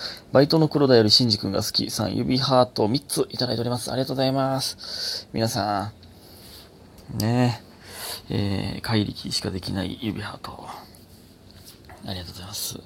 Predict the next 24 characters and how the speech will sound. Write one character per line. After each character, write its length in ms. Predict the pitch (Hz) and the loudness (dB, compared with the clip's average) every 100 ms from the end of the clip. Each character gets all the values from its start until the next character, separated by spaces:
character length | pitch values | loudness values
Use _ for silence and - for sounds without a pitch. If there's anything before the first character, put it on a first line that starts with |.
| - - - - - | -12 -10 -10 -12 -2
え 140 | 117 | 0
ー、 20 | |
そ 80 | 113 | 2
し 60 | 120 | 2
て、 80 | 117 | 2
田 120 | 143 | 2
中 300 | 143 131 123 | 4 4 4
さ 140 | 113 | 2
ん。 60 | 104 | -4
え 200 | - 104 | -4 -6
ー、 60 | 110 | -2
リ 200 | 117 127 | 2 4
ア 120 | 151 | 4
コ 500 | 160 - 147 127 123 | 2 -2 2 4 6
を 60 | 113 | 4
こ 160 | - 120 | 2 0
じ 180 | 123 | 4
ら 140 | 123 127 | 2 2
せ 180 | - 117 | -2 -4
て 400 | - 110 110 101 | -2 0 2 4
し 260 | - 113 | 4 4
ん 260 | 110 110 110 | 2 2 0
ど 200 | 117 117 | 2 2
い。 340 | 110 123 110 | 0 -4 -6